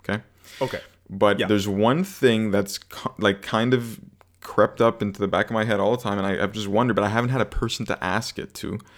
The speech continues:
Speaker 1: When,
Speaker 2: So,
Speaker 1: when
Speaker 2: so
Speaker 1: these
Speaker 2: you decided to
Speaker 1: players
Speaker 2: ask me this question.
Speaker 1: Yeah, which the person who probably may not have the answer, but hey, why not? We have a, a platform here. Let's talk about it.
Speaker 2: <laughs>
Speaker 1: When
Speaker 2: Fine.
Speaker 1: the, when these athletes sign these one-year deals,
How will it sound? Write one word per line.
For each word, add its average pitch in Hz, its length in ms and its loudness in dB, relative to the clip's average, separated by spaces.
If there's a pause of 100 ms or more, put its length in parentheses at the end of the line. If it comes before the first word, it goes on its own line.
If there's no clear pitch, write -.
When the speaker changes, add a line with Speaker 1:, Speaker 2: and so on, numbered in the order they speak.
(460)
Speaker 1:
When, 123 300 2
Speaker 2:
So, 120 120 0
Speaker 1:
when 131 140 4
Speaker 2:
so 175 60 0
Speaker 1:
these 143 120 4
Speaker 2:
you 135 60 -2
decided 123 360 6
to 104 60 6
Speaker 1:
players - 40 4
Speaker 2:
ask 131 380 2
me 135 160 0
this 117 180 -2
question. - 400 -4 (480)
Speaker 1:
Yeah, 110 500 6
which 113 400 2
the 110 320 0
person 123 300 2
who 104 220 2 (100)
probably 104 440 6
may 101 240 4
not 98 200 4
have 98 160 4
the 95 100 0
answer, 98 260 -2
but 101 160 2
hey, 104 160 4
why 98 180 0
not? 90 240 -4
We 104 120 -2
have 98 220 2
a, 95 320 0
a 113 80 2
platform 101 400 0
here. 87 100 0
Let's 85 160 -2
talk 92 240 0
about 85 160 -6
it. - 100 -10 (380)
Speaker 2:
<laughs> - 400 -20
Speaker 1:
When 127 460 6
Speaker 2:
Fine. - 80 -14 (400)
Speaker 1:
the, 120 260 -4
when 127 220 4
these 240 260 -4
athletes 107 520 0
sign 107 520 2
these 101 200 -2
one-year 101 680 0
deals, 101 640 -2